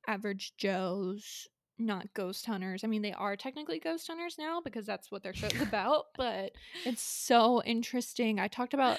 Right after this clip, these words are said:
Speaker 2: I gotta go watch that after this.
Speaker 1: Mm-hmm.
Speaker 2: I'm, I'm intrigued. I wanna go see that.
Speaker 1: It's creepy. They also stayed the night in room five oh two, which is the one that has the most activity.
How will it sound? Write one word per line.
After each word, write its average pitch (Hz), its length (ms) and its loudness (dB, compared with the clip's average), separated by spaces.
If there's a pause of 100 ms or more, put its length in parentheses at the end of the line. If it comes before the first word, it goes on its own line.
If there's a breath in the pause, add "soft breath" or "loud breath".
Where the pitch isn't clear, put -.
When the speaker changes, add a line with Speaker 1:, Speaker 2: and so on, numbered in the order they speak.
Speaker 2:
I 185 100 2
gotta 233 160 6
go 311 120 4
watch 175 320 6
that 165 140 2
after 220 280 2
this. 196 220 4
Speaker 1:
Mm-hmm. 202 100 4
Speaker 2:
I'm, 190 180 -4 (220 loud breath)
I'm 185 140 0
intrigued. 175 380 -4
I 170 40 -4
wanna 170 180 -4
go 180 120 -4
see 160 160 -6
that. 139 280 -10
Speaker 1:
It's 226 140 -8
creepy. 226 500 -4
They 214 220 4
also 254 300 2
stayed 226 340 0
the 226 80 0
night 208 400 -2
in 202 380 -2
room 202 380 0
five 202 260 -4
oh 196 80 -2
two, 202 260 -2
which - 160 -4
is 196 120 -6
the 202 100 -4
one 190 180 -2
that 208 120 -2
has 196 260 -4
the 202 80 -4
most 196 260 -2
activity. 226 840 -4